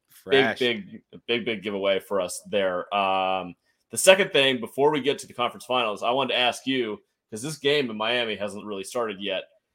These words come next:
Speaker 2: What are we gonna do in Philadelphia? What's gonna happen? You're the Philly guy.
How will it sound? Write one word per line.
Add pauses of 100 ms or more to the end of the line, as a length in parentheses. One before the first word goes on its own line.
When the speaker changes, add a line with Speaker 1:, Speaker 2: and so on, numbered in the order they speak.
(1000)
Speaker 2:
What
are
we
gonna
do
in
Philadelphia? (220)
What's
gonna
happen? (120)
You're
the
Philly
guy.